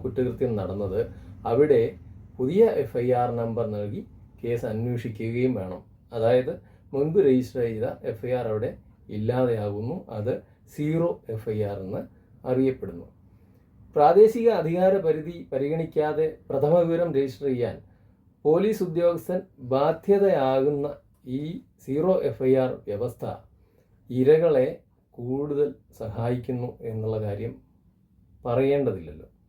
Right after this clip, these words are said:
മുൻപ് ഇരകൾ പ്രതികൾ താമസിക്കുന്ന അല്ലെങ്കിൽ കുറ്റകൃത്യം നടന്ന പോലീസ് സ്റ്റേഷൻ തേടി പരക്കം പായുകയായിരുന്നു. അങ്ങനെ വരുമ്പോൾ ഇരകൾക്ക് കിട്ടേണ്ട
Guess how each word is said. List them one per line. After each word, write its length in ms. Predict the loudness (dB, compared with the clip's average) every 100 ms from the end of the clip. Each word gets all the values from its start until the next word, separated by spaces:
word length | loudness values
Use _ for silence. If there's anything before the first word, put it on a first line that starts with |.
| _ _ _ -20 -20 _ -2
മുൻപ് 320 | 0 4 4 4 2 -6 -20 -20 _ -6 2
ഇരകൾ 340 | 4 4 4 2 -2 -12 -20 -20 -20 -20 -20 -10 -2
പ്രതികൾ 360 | 0 4 6 6 6
താമസിക്കുന്ന 480 | 2 0 -4 -4 -2
അല്ലെങ്കിൽ 260 | 0 -2 -4 -6
കുറ്റകൃത്യം 560 | -4 -4 -2 -2 -2 0
നടന്ന 300 | 2 2 0 -2 -8 -20 -18 -4
പോലീസ് 280 | -2 0 2
സ്റ്റേഷൻ 300 | 2 2 0 -4
തേടി 340 | 0 0 0 -6 -16 -20 -16 -4
പരക്കം 340 | -4 -2 -2 -2
പായുകയായിരുന്നു. 760 | -4 -4 -8 -10 -12 -16 -20 -20 -20 -20 -20 -20 -2
അങ്ങനെ 220 | 4 6 6
വരുമ്പോൾ 340 | 4 2 -2 -4 -10 -20 -20 -20 -20 -20 -20 -4
ഇരകൾക്ക് 520 | 4 8 8 6 2 -2 -2 -14 -18 -14
കിട്ടേണ്ട 400 | -12 -2 -2 0